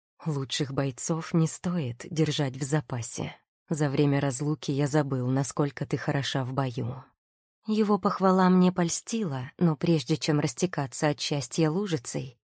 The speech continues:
не мешало узнать, с чем мы имели дело. «Ожидаешь нападения?» Челюсть Демиара сжалась, мускулы под кожей напряглись. «Я сам его спровоцировал».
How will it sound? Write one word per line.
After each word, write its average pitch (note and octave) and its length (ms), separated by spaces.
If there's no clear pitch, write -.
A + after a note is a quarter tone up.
не G#3+ 100
мешало G3+ 400
узнать, F#3 480
с - 160
чем E3+ 340
мы G3 200
имели D3+ 340
дело. C3+ 480
«Ожидаешь D#3 640
нападения?» D#3+ 800
Челюсть D#3+ 600
Демиара D#3 520
сжалась, C3+ 600
мускулы E3+ 520
под F3 180
кожей E3 340
напряглись. C#3 800
«Я D#3 520
сам C#3+ 680
его C#3 320
спровоцировал». C#3 960